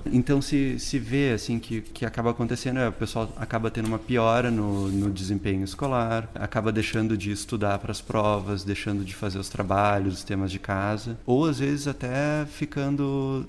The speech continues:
dormindo na aula, ou estando lá super desatentos, apenas de corpo presente, porque ficou jogando até as quatro da manhã, e aí não tem nem cabeça pra prestar atenção no professor, né?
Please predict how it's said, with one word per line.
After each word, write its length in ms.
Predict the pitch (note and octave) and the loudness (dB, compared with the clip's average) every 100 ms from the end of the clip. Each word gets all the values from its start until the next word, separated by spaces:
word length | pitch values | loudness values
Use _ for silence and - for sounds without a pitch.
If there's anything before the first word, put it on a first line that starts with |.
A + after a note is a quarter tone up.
| - | -2
dormindo 580 | B2 C3 A#2 C#3 D#3+ C3 | 2 4 6 4 4 2
na 120 | G#2+ | 2
aula, 420 | G#2 A2+ C3+ G#2+ - | 2 0 0 -2 -4
ou 180 | G#2 G#2 | -2 0
estando 320 | A#2 A2+ A2 | 2 2 4
lá 240 | G#2 A2 - | 4 2 -2
super 400 | - C3+ B2 C3+ - - - | -8 -6 -2 -4 -4 -12 -8
desatentos, 840 | G#2 A2+ A2 - G#2 A#2+ A#2 G2+ | -4 -2 -2 0 2 2 0 -2
apenas 300 | - G#2+ A2 | -2 0 -2
de 80 | G#2+ | -2
corpo 340 | A2+ A2 - | -2 -2 -4
presente, 500 | - G#2 G2 G#2+ A#2 | -2 -2 0 -2 -2
porque 260 | - B2 B2 | -4 -2 -4
ficou 220 | - B2 | -2 0
jogando 400 | A#2 A2 A#2 A2 | 2 2 2 2
até 140 | A2 G#2+ | -2 -4
as 140 | - | -6
quatro 340 | - G#2+ A2 | -4 -4 -2
da 120 | A2 B2 | -2 0
manhã, 440 | C3+ B2 B2+ D#3+ - - - - | 0 -2 -4 -6 -10 -16 -10 -2
e 60 | B2+ | 2
aí 100 | B2+ | 4
não 120 | C3 | 2
tem 140 | C3 | 2
nem 120 | B2 B2+ | 0 0
cabeça 460 | C#3 B2 B2 B2+ | 0 0 0 -4
pra 280 | - A#2 A#2 | -6 -4 -4
prestar 280 | A#2 A2+ A#2 | -4 -6 -6
atenção 300 | A#2 A#2 A#2 | -6 -4 -4
no 60 | A2+ | -4
professor, 640 | A2 - A2 A2+ G#2+ | -4 -8 -6 -4 -4
né? 100 | G2+ | -4